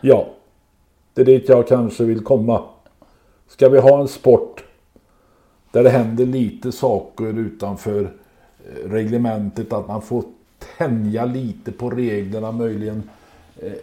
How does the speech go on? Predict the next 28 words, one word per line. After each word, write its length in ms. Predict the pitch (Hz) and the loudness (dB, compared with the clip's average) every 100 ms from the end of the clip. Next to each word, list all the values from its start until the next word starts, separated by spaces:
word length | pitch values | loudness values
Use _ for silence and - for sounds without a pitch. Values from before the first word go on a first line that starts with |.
| - _ | -20 _
är 280 | 123 131 135 | 2 4 4
en 260 | 139 135 | 0 -2
frispark 640 | 127 - 147 113 - 120 117 | -8 -8 -8 -8 -6 -8 -6
i 60 | 120 | -8
fotboll 400 | 139 104 113 117 | -8 -8 -8 -6
en 160 | 117 | -6
frispark? 640 | 101 135 120 95 117 113 110 | -8 -8 -8 -8 -10 -8 -10
Är 100 | 113 | -8
det 80 | |
ett 180 | 120 120 | -8 -8
gult 300 | 123 117 117 | -4 -4 -6
kort? 260 | - 117 - - _ | -6 -6 -6 -18 _
Ibland 520 | - 123 113 117 123 | -8 -4 -4 -4 -6
så 140 | 113 131 | -2 -2
tycker 420 | - 135 - 127 | -2 -8 -8 -2
vi 120 | 135 | 0
det 100 | 127 | 0
är 60 | 123 | -2
gult 340 | 117 123 120 | -2 -4 -4
kort 240 | - 120 123 | -6 -4 0
och 60 | |
domaren 320 | 123 117 113 | 0 0 -4
säger: 260 | 113 123 120 | -4 -2 0
"Res 340 | 117 127 127 | 0 -2 -4
på 160 | - 117 | -6 -6
det, 100 | 113 | -6
spela 320 | - 120 110 | -6 -4 -2
vidare." 440 | 120 123 98 104 | -2 -2 -2 -4